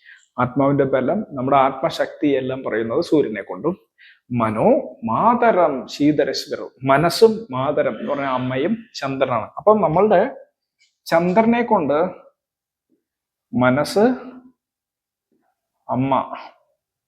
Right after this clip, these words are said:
ചന്ദ്രന് ഇഷ്ടംമാതിരി കാരകത്വം ഉണ്ട്. അതൊക്കെ ഞാൻ പല വീഡിയോയിൽ പറഞ്ഞിട്ടുണ്ട് അല്ലെ. ഇതിന് വെള്ളം പോലും ചന്ദ്രനാണ്, ഒഴുകുന്ന വെള്ളം പോലും, പ്യുവർ ആയിട്ടുള്ള വാട്ടർ പോലും ചന്ദ്രനാണ്. അപ്പോ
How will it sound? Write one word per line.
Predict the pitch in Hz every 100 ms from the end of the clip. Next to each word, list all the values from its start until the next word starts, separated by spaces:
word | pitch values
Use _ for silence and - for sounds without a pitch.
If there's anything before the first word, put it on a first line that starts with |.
| _ _ -
ചന്ദ്രന് | 101 104 104 120
ഇഷ്ടംമാതിരി | 135 - 143 156 156 156 160
കാരകത്വം | 156 151 151 165
ഉണ്ട്. | 160 143
അതൊക്കെ | 135 135
ഞാൻ | 143 143 151
പല | 139 135
വീഡിയോയിൽ | 151 139 143 147
പറഞ്ഞിട്ടുണ്ട് | 143 131 135 - 127 117
അല്ലെ. | - 139 - - - - _
ഇതിന് | 139 139
വെള്ളം | 135 127 151 185
പോലും | 175 165 170
ചന്ദ്രനാണ്, | 160 131 127 127 120 113 - _ _ _ _ _ _ -
ഒഴുകുന്ന | 127 131 139 143
വെള്ളം | 139 123 131 131 131
പോലും, | 123 120
പ്യുവർ | - 151 151 147
ആയിട്ടുള്ള | 139 135 131
വാട്ടർ | 123 120 - - - _ _ _ _ _ _ _ -
പോലും | 131 127
ചന്ദ്രനാണ്. | 127 123 123 123 123 123 185 - _ _ _ _ _ _ _ _ _ _ _ _ _ - - - - - _ -
അപ്പോ | 240 269 -